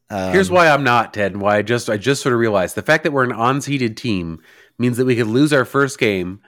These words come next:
Speaker 2: not get seeded, and then we don't have any s-, any games between July twenty-first and August nineteenth, and we were just speculating, we were just spectating, uh, this, this league tournament that we have nothing to do with for a whole month.
Speaker 1: Maybe.
Speaker 2: Right?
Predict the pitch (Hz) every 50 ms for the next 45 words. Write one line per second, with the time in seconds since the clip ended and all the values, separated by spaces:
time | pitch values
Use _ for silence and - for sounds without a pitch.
0 | _ - 98 107 117 143 139 - 151 127 - - - 135 113 98 90 87 82 -
1 | - 104 104 104 107 104 101 117 120 113 107 117 113 104 113 117 123 143 151 143
2 | 120 - - - - _ _ _ _ - - 123 127 139 143 127 117 131 131 120
3 | 107 95 92 95 - 113 113 104 104 95 98 107 101 113 123 117 - - 147 143
4 | 131 - 123 117 117 117 - - _ - - - - - 117 113 117 120 113 120
5 | - - 117 113 107 113 113 104 90 95 101 104 104 95 95 95 - - - _
6 | - 127 120 - - 113 107 98 101 101 98 98 - 107 113 110 107 101 - -
7 | - - - - - - - 135 - - - 123 110 101 98 95 87 90 87 87
8 | - _ _ _ _ _ _ _ _ _ - - 104 98 95 95 92 - 95 92
9 | 104 95 - - 98 - 101 107 110 - - - 113 117 117 107 104 - - 123
10 | 113 104 101 92 98 101 98 101 98 87 98 92 - 92 90 82 90 85 78 71
11 | - _ _ _ _ _ _ _ - 101 92 92 90 92 87 87 85 80 - -
12 | _ _ _ _ _ _ _ _ _ _ _ _ - - _ _ _ _ _ _
13 | _ _ _ _ _ _ _ _ _ _ _ _ _ _ _ _ _ _ _ -
14 | 123 139 147 107 101 135 196 226 -